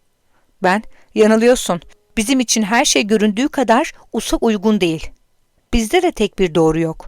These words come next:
Tersine çok ilginç, tuhaf bir şey oldu. Karşıtlar birleştikten sonra beklenmedik ve anlaşılmadık bir şekilde başka hiçbir şey olmadı. Her şey yerli yerinde kaldı,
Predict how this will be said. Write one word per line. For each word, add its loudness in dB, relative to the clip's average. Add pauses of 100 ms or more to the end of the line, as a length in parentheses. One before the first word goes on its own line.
(120)
Tersine 0
çok -4
ilginç, -6
tuhaf 0
bir -2
şey 0
oldu. -2 (440)
Karşıtlar 0
birleştikten -2
sonra -2
beklenmedik 0
ve 2
anlaşılmadık -2
bir -4
şekilde -2
başka 2
hiçbir 0
şey 0
olmadı. 2 (380)
Her 0
şey 0
yerli 2
yerinde -2
kaldı, -6